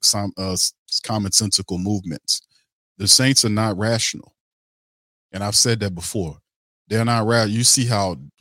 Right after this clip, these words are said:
Loomis is really, the, according to a lot of people, is the top football mind in the building for the Saints, which is scary because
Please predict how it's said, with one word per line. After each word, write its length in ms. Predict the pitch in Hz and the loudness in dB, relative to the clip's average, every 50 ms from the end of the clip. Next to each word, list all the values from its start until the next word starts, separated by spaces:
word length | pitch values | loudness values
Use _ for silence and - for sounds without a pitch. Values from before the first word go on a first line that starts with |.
| _ _ | _ _
Loomis 540 | - 95 95 104 117 135 147 143 120 - - | -20 -14 -4 0 2 4 4 4 4 2 0
is 120 | 104 92 | 0 0
really, 240 | 101 113 117 107 104 | 0 0 0 0 0
the, 160 | 92 95 90 - | -2 -4 -6 -6
according 460 | 101 98 - - 131 127 117 107 101 - | -8 -10 -4 -2 0 0 0 0 -2 -4
to 240 | - 104 95 92 85 | -4 -4 -4 -4 -4
a 20 | |
lot 240 | 85 90 95 98 92 | -6 -6 -6 -6 -6
of 60 | - | -6
people, 220 | - 107 87 - | -8 -8 -8 -8
is 60 | 85 - | -8 -8
the 100 | - 80 | -8 -8
top 280 | - - 104 92 85 | -6 -4 -4 -6 -6
football 460 | - - 110 95 80 90 92 90 85 | -4 -6 -6 -6 -6 -6 -8 -8 -6
mind 300 | 90 92 90 - - 92 | -6 -6 -6 -6 -6 -6
in 100 | 90 87 | -6 -8
the 60 | 82 78 | -10 -10
building 340 | 76 92 92 90 - 82 | -8 -8 -8 -8 -10 -12
for 160 | 80 - - - | -12 -12 -12 -6
the 80 | - | -4
Saints, 320 | - - 90 90 92 - - | -4 -2 -2 -4 -8 -10 -10
which 120 | 90 - | -8 -4
is 80 | 110 - | -2 -2
scary 400 | - - 113 104 - - 151 - | -2 0 -2 -4 -4 -6 -10 -14
because 440 | - - - - 95 82 76 - - | -14 -14 -10 -8 -6 -4 -4 -6 -6